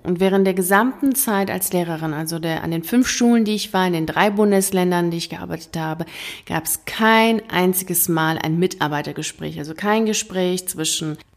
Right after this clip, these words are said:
mir und meinem Abteilungsleiter oder mir und meinem Schulleiter, in dem es einfach mal darum ging zu sagen, „Hey, das hast du gut gemacht.“ Also keine Anerkennung, keine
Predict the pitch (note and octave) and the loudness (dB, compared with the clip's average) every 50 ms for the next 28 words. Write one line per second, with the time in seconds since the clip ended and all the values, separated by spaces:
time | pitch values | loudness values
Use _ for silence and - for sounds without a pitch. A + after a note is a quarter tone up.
0 | - - F#3+ F#3+ G3+ A3 A#3+ B3+ B3+ B3+ B3+ - - F#3+ G3 F#3 F3 F3 F3 E3+ | -6 -2 2 4 4 6 6 6 6 4 2 2 0 0 -2 0 0 0 0 0
1 | D#3 A2+ E3 E3 - G3 F#3 G3 G3+ G#3 G3+ G3+ G3+ - G3+ F#3+ F#3 F#3 F3+ F#3 | 0 -2 -4 -4 -2 2 2 4 4 4 2 2 0 2 2 2 2 2 2 0
2 | - F#3+ F#3 F3+ F3+ F3+ F3 - - D#3+ D#3 D3 D3+ D#3+ F3 F3+ F#3 F#3 F#3 F3+ | -2 -2 0 0 2 0 0 -2 -2 -4 -4 -2 0 0 2 4 4 4 4 4
3 | F3+ E3+ D3 E3+ E3+ D#3+ D#3 D#3+ D#3+ - - A3+ A#3 A#3+ A3+ G#3+ G3 G3 F#3+ F#3 | 2 2 0 0 0 0 0 -2 -2 0 2 4 4 6 6 6 6 6 4 4
4 | F#3+ F#3+ F#3+ F#3 F#3 F#3 F3 E3 D#3+ E3 E3 E3 E3 - - E3+ F3 F3+ F#3+ F#3 | 2 0 0 2 2 2 0 0 -2 -2 -2 -2 -2 -2 -2 -2 0 2 4 4
5 | F#3 F3 F3 E3 F3 E3+ E3+ F3 F3 E3 D#3 E3 E3 E3 E3+ E3 E3 E3 - D#3 | 4 4 2 2 0 2 2 2 0 0 0 -2 0 0 0 0 -2 -4 -6 -4
6 | D#3 E3+ D#3+ D#3+ E3 - - E3+ F3 F3 F3 E3+ D#3+ - F3 D#3 - G3 E3+ E3 | -2 0 0 0 0 -2 0 0 2 2 2 0 -2 -2 -2 -2 0 0 0 -2
7 | D3+ - - C#3+ C#3 A2+ - - - - D#3 - - - - G3+ F#3 F#3+ G3 G3+ | -4 -4 -4 -4 -4 -4 -6 -8 -8 -8 -8 -6 -6 -2 2 4 4 6 6 4
8 | G3+ F#3+ F#3+ G3 F3 F3+ F3+ - E3 E3+ - - F#3 E3+ E3 E3+ E3 E3 E3 D#3 | 2 2 0 2 2 2 2 2 0 -2 0 0 2 2 2 2 2 0 -2 -4
9 | D#3+ F3 E3+ E3 E3+ F3 F3 | -4 -2 0 2 4 4 2